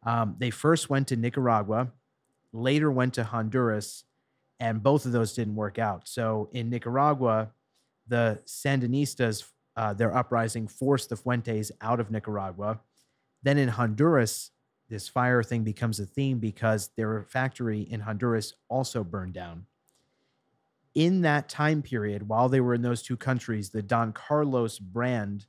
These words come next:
was born in nineteen seventy-six. Fast forward to nineteen eighty. This was sort of the last ditch effort, right? They've struck out Nicaragua, Honduras, the factory burns down.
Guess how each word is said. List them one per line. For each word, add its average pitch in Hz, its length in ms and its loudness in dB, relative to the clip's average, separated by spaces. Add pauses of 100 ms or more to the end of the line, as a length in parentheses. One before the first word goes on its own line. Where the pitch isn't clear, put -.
(420)
was 110 240 -4
born 107 500 -2
in 107 160 -6
nineteen 120 420 -2
seventy-six. 104 840 -8 (800)
Fast 160 420 0
forward 156 360 4
to 127 100 0
nineteen 131 560 0
eighty. 98 360 -2 (100)
This 110 180 -2
was 120 100 -4
sort 127 180 2
of 117 40 2
the 110 100 2
last 117 520 0
ditch 123 240 -4
effort, 104 340 -4 (480)
right? 107 220 -2
They've 104 120 -4
struck 127 300 2
out 127 160 2
Nicaragua, 117 840 2
Honduras, 120 520 0
the 117 100 -8
factory 113 400 -4
burns 107 340 -4
down. 107 440 -6